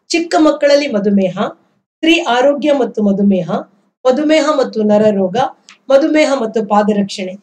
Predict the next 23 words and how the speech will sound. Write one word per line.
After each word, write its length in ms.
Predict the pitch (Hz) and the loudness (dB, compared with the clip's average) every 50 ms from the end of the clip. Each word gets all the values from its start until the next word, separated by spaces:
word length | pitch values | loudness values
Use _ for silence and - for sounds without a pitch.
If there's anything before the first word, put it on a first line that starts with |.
| _ _ _ _ _ - | _ _ _ _ _ -6
ಈ 220 | 233 220 220 - - | -4 -4 -4 -6 -10
ವಿಚಾರಗಳ 500 | 247 233 202 285 277 262 247 226 202 208 196 | -14 -6 0 2 2 2 2 2 2 0 2
ಬಗ್ಗೆ, 420 | 196 240 277 254 214 220 254 - - _ _ _ _ _ _ _ _ 214 | 2 0 0 0 0 -2 -2 -2 -6 _ _ _ _ _ _ _ _ -4
ಆ, 140 | 208 202 202 | -2 -2 -2
ತಿಳಿದುಕೊಳ್ಳೋಣ. 680 | 196 254 247 233 214 220 214 - 202 190 190 190 180 180 - - _ _ _ _ _ _ _ _ _ _ | -2 -2 -2 0 0 -2 -2 -2 -2 -2 0 0 -2 -4 -6 -12 _ _ _ _ _ _ _ _ _ _
ಚಿಕ್ಕ 240 | - 359 339 359 370 359 | -6 -6 -4 -4 -2 0
ಮಕ್ಕಳಲ್ಲಿ 600 | 320 302 277 269 - 294 285 277 269 277 285 277 | 2 2 2 2 2 4 4 4 4 2 0 -2
ಮಧುಮೇಹ 480 | 247 214 208 202 240 233 233 226 208 240 247 214 190 | -2 -2 -2 0 0 0 0 0 0 -2 -4 -4 -4
ಬರಬಹುದೇ? 640 | 202 196 202 196 202 190 196 185 175 202 277 - - _ _ _ _ _ _ _ _ _ _ - | -2 0 0 0 0 -2 -4 -4 -6 -8 -8 -10 -14 _ _ _ _ _ _ _ _ _ _ -2
ಬಂದಾಗ 420 | 254 277 285 285 294 285 285 285 311 311 320 - - | 0 0 2 2 2 2 2 2 2 0 0 0 -2
ಅವರಿಗೆ 380 | 240 233 240 240 220 202 196 202 | -2 0 0 0 0 -2 -4 -4
ಚಿಕಿತ್ಸೆ 460 | - 214 202 262 269 269 - 302 247 | -6 -8 -8 -8 -8 -4 -2 0 0
ಹೇಗೆ? 360 | 214 202 175 165 170 175 196 - - _ _ _ _ _ _ _ _ _ _ - | 0 0 -2 -4 -8 -12 -14 -14 -16 _ _ _ _ _ _ _ _ _ _ 2
ಅವರಲ್ಲಿ 600 | 254 269 285 285 294 277 277 302 311 302 - - 285 | 6 6 8 6 6 2 -2 -2 -2 -2 -4 -4 -2
ಯಾವ 360 | 247 240 240 254 285 302 302 | 0 0 2 2 0 0 -2
ತರದ 300 | 294 285 294 - 247 202 | -2 -4 -4 -4 -6 -10
ಚಿಕಿತ್ಸೆಗಳನ್ನ, 640 | - 214 196 247 202 - 240 233 240 240 240 247 240 240 247 254 - - _ _ _ _ _ - | -12 -12 -14 -10 -4 -4 -2 0 0 -2 -2 -4 -6 -6 -8 -8 -10 -16 _ _ _ _ _ -4
ಆ, 140 | 233 226 220 | -2 -2 0
ನಾವು 260 | 214 226 220 214 214 | 0 0 0 0 2
ಮಾಡಬಹುದು? 840 | 214 208 202 202 202 208 196 180 196 202 202 262 277 - _ _ _ _ _ _ _ 285 | 2 2 2 2 2 0 -2 -2 -4 -4 -4 -4 -8 -10 _ _ _ _ _ _ _ 0
ಹೇಗೆ 340 | 302 330 330 - 285 233 226 | 0 0 0 0 -2 -2 -2
ಅವರನ್ನ, 460 | 226 - 233 226 240 226 226 226 220 220 226 220 - _ - _ _ _ _ - | -2 -4 -4 -2 -2 -2 -2 -4 -6 -6 -6 -8 -12 _ -20 _ _ _ _ -6
ಆ, 200 | 226 220 208 | -4 -2 -2